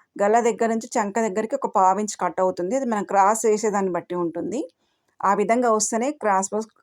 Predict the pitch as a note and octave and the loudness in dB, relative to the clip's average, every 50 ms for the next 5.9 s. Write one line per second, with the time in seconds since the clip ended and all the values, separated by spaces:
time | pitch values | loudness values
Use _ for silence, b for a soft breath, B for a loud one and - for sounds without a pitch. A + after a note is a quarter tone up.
0 | _ - G3+ F#3 - _ - G3 G3+ A3 G#3+ F#3+ F3 F3 D#3+ F#3+ F3+ F#3+ F3+ F3 | _ -6 -6 -6 -6 _ -6 -2 -2 -2 -2 -2 -4 -4 -4 -4 -4 -4 -4 -4
1 | D#3+ E3 - - E3 D#3+ F#3 C#4 G#4+ - _ _ _ _ _ _ _ _ _ _ | -6 -6 -6 -6 -6 -4 -4 -6 -8 -8 _ _ _ _ _ _ _ _ _ _
2 | _ _ _ _ _ _ _ _ _ _ _ _ _ _ _ _ _ _ _ _ | _ _ _ _ _ _ _ _ _ _ _ _ _ _ _ _ _ _ _ _
3 | G3+ A3 A#3+ A#3 - - D4 C4+ B3+ - D4 C#4 - C4+ G#3 G3 E3+ E3+ G#3 F#3+ | -2 -2 -2 -2 -2 2 2 2 2 2 -2 0 2 2 2 2 0 0 0 0
4 | E3+ - B3 C4 C4 A#3 A#3 G#3 F3+ G3+ G3 G3 G3 G#3 G3 - - - G3+ G3+ | 2 0 0 0 0 -2 -2 -4 -2 0 -2 -2 -2 -2 -8 -8 -4 -2 -2 0
5 | G3 G3+ G#3+ - - F#3+ F3+ - F#3 F3 E3+ E3 E3+ E3+ E3 E3+ F3+ | 2 2 2 2 2 0 -2 -2 -2 -2 0 -2 -2 -2 -2 -2 -2